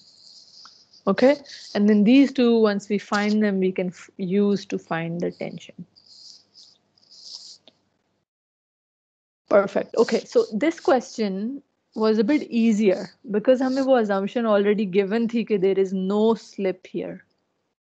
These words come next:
But now let's practice a problem where we don't know and we actually have to figure that out. <clears throat> And this is going to be the last example that we do. So let's, uh, all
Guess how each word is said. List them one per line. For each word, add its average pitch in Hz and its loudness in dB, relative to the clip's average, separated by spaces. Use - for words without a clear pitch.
But 233 -4
now 269 2
let's 302 0
practice 233 -4
a 220 0
problem 202 -4
where 196 0
we 190 -4
don't 190 -2
know 208 2
and 185 -8
we 185 -2
actually 208 -2
have 185 -4
to 208 -4
figure 220 2
that 180 -4
out. 170 -8
<clears throat> 240 -4
And 220 0
this 233 2
is 247 0
going 226 2
to 202 -4
be 196 -2
the 180 -6
last 180 -2
example 175 -4
that 170 -6
we 180 -4
do. 175 -2
So 214 -6
let's, 190 -4
uh, 185 -2
all 190 2